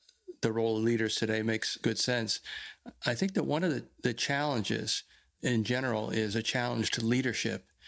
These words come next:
is a recognition of the difference between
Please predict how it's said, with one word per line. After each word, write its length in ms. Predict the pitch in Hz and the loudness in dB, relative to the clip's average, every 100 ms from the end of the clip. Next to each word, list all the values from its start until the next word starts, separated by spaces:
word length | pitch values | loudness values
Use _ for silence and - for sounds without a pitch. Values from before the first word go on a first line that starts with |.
| - - - - | -20 -20 -20 -2
is 440 | 120 113 110 - - - | 0 2 2 0 -4 -2
a 140 | 117 | 0
recognition 680 | 123 147 160 131 123 - 113 | 0 0 0 2 2 2 0
of 100 | 110 | 2
the 80 | 110 | 0
difference 400 | 120 117 123 107 | 2 0 0 0
between 600 | 117 - 117 113 110 | -2 0 0 2 0